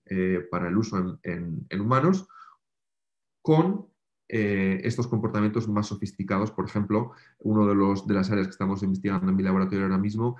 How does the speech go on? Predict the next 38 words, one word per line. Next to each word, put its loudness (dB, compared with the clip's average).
es 0
no 2
solo 2
este -2
tipo -2
de -2
decisiones -2
económicas, -2
sino 0
tipo 2
de 4
deci-, -2
de 2
decisiones -2
en, 0
en -2
un -2
ámbito 0
social, -6
donde 2
las 0
consecuencias 0
de, -2
de -2
mis 0
decisiones 0
no 0
solo 2
me 2
afectan -4
a -2
mí, -6
sino 0
que -2
afectan -4
a 0
alguien -6
más, -10